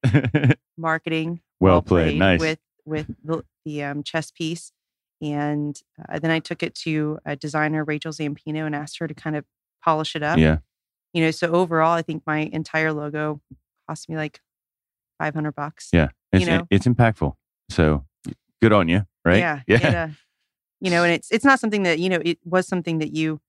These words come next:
Speaker 1: it took two or three years, but only because, you know, I waited that long.
Speaker 2: Well,
Speaker 1: You know,
Speaker 2: yeah. I
Speaker 1: it
Speaker 2: mean,
Speaker 1: took
Speaker 2: it's not
Speaker 1: me
Speaker 2: like you were
Speaker 1: twelve
Speaker 2: just sitting
Speaker 1: hours to
Speaker 2: around either. I mean, you've,
Speaker 1: Yeah.
Speaker 2: you've been quite the busy one. So,
Speaker 1: <laughs>
Speaker 2: all right, l-,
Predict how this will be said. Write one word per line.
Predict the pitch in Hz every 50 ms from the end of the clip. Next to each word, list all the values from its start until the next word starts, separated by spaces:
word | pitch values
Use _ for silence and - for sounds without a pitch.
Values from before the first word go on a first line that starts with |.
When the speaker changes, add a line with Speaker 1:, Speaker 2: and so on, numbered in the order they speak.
| _ _ _ _ _ _
Speaker 1:
it | 180 170 -
took | - 220 214 -
two | - 214
or | 196
three | 190 - 170 160
years, | 160 180 180 165 151 156 156 -
but | - 165 165
only | 160 160 156
because, | 151 143 - 156 147 143 139 139 - - - - _ _ _ _ _ _ _ _ _ _ _ _ _ _ -
you | 160
know, | 151
I | 143 139
waited | 143 139 156 151 131 120 -
that | - - -
long. | - 64 73 - -
Speaker 2:
Well, | 90 98 110 107 113
Speaker 1:
You | 123
know, | 113
Speaker 2:
yeah. | 87
I | 78
Speaker 1:
it |
Speaker 2:
mean, | 82 85
Speaker 1:
took | 87
Speaker 2:
it's | 85 -
not | 110
Speaker 1:
me | 64
Speaker 2:
like | 80 -
you | 82 78
were | 78
Speaker 1:
twelve | 76 76 151
Speaker 2:
just | 160 -
sitting | 101 82 76
Speaker 1:
hours | 76 78
to | 82 82
Speaker 2:
around | 73 76
either. | 76 73 64 62 65
I | 76
mean, | 73 73 76
you've, | 92 101 92
Speaker 1:
Yeah. | - -
Speaker 2:
you've | 117 123 -
been | 131 - -
quite | - - 175 - - _
the | _ -
busy | 120 113 92 85 98
one. | 85 73 76 76 71
So, | - 98 95 90 87 80
Speaker 1:
<laughs> | - - _ _ _ 277 269
Speaker 2:
all | 175
right, | 120 127 -
l-, | 143 139